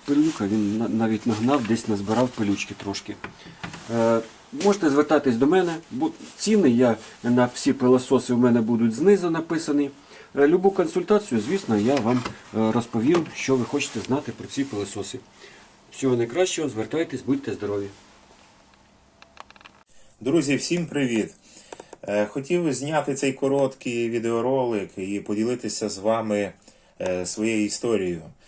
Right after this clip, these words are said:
Speaker 2: Е, придбав я пилитяг Bosch, е, для прибирання салону свого авто. Моделька, отут ми бачимо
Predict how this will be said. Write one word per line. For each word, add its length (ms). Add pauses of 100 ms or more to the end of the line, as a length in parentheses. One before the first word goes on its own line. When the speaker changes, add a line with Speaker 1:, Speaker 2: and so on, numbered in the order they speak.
(500)
Speaker 2:
Е, 380
придбав 640
я 320
пилитяг 580 (120)
Bosch, 380 (1200)
е, 240
для 720
прибирання 1000
салону 440
свого 380
авто. 400 (640)
Моделька, 760 (160)
отут 340
ми 120
бачимо 440